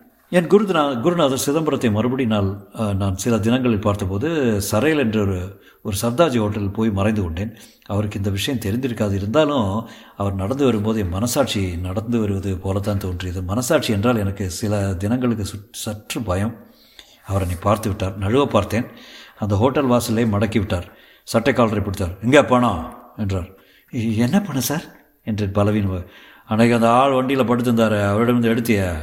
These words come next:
அந்த பணம்?" "எனக்கு தெரிய-," யாது என்று சொல்லி முடிப்பதற்குள் முகத்தில் அரைந்ததால் என் கண்ணுக்குள் நட்சத்திர பொறிகள் தெரிந்தன. "அப்ப அடிக்காதீங்க ஐயா, அந்த பணத்தை எடுத்தேன், அது உண்மை. ஆனா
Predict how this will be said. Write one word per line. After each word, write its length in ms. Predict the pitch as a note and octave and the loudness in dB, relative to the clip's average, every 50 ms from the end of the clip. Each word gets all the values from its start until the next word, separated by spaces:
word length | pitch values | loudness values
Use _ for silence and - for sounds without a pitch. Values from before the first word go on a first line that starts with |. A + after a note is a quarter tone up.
| F2 | -6
அந்த 180 | F#2 G2+ G#2+ A2 | -4 0 0 0
பணம்?" 540 | G2+ A#2 A#2 A#2+ A#2+ G2+ D#2+ D#2 - - - - - _ _ _ _ _ _ _ | 4 4 4 4 4 2 0 -4 -8 -14 -18 -20 -20 _ _ _ _ _ _ _
"எனக்கு 540 | - C#3+ D3 D3 C#3+ - D3 C3 C3 B2+ B2+ - | -8 -8 -8 -6 -6 -6 -6 -6 -6 -6 -8 -6
தெரிய-," 480 | - C3+ C#3 D#3 D#3 D3+ C3+ B2 - - _ _ _ _ _ _ _ _ - - - _ _ _ | -6 -4 -4 -2 -4 -4 -6 -10 -12 -18 _ _ _ _ _ _ _ _ -20 -20 -20 _ _ _
யாது 480 | - A2+ A2+ A2+ B2 C#3+ D#3 D3+ D#3+ E3 | 0 4 4 6 6 4 2 2 0 0
என்று 200 | D#3 C3 B2 A2+ | 0 0 0 0
சொல்லி 240 | - C3+ C#3 D#3 | 0 0 2 2
முடிப்பதற்குள் 640 | D#3 C#3 C3 B2+ B2 - B2+ A#2 A#2 A2+ D3 C#3+ A#2 | 2 2 0 0 0 0 2 2 2 0 0 -2 0
முகத்தில் 380 | F#2 G2+ G#2+ B2+ B2 - B2 G#2+ | 0 0 0 0 0 0 0 0
அரைந்ததால் 720 | F#2+ G2+ A2 C3 C3+ A#2+ A#2+ A#2+ A#2 A2 F#2 E2 - - - - - _ _ - | 2 2 2 0 2 2 2 2 2 2 0 -2 -6 -10 -20 -20 -20 _ _ -4
என் 180 | G#2+ G#2+ G2 | -4 -4 -4
கண்ணுக்குள் 400 | G2+ - A#2 B2 C3+ C3 C3+ A#2+ | 0 0 0 0 0 0 -2 -2
நட்சத்திர 440 | G2+ G2 G2 F#2+ - C3+ A2+ A#2 A2 | 0 0 -2 -2 -4 -4 -4 -4 -6
பொறிகள் 460 | G2 A2 G2+ G2+ G2 G2+ G2 G2 G2 | -4 -2 -2 -2 0 -2 -2 -4 -6
தெரிந்தன. 340 | E2+ E2 E2+ F2 E2 E2 - _ _ _ _ - - - - | -8 -6 -6 -8 -8 -10 -14 _ _ _ _ -20 -20 -14 -14
"அப்ப 260 | - - - - D3 | -12 -4 2 2 4
அடிக்காதீங்க 340 | C#3 A3+ A#3 G#3+ F3+ E3+ E3 | 4 6 4 4 4 2 -4
ஐயா, 200 | C3+ C3+ C3 F#2 - - - - - - - | -2 -2 -2 -4 -4 -10 -16 -20 -18 -6 -4
அந்த 160 | E3+ D3+ C#3 | -2 -2 0
பணத்தை 360 | - D#3 D3 - - D3+ B2 | 0 2 2 2 0 -2 -4
எடுத்தேன், 300 | B2 - - D3+ C3 A#2 | -4 -4 -2 0 0 0
அது 180 | A2+ A#2 A#2 G2+ G#2+ B2+ A#2+ D#3 | 2 0 -2 -2 -4 -8 -10 -8
உண்மை. 380 | D3+ B2 C#3 E3+ E3 C3+ B2+ | -6 -6 -4 -2 -2 0 0
ஆனா 500 | B2 A2+ B2 B2 B2 B2 B2+ - - - | 2 2 2 2 0 -2 -2 -4 -8 -12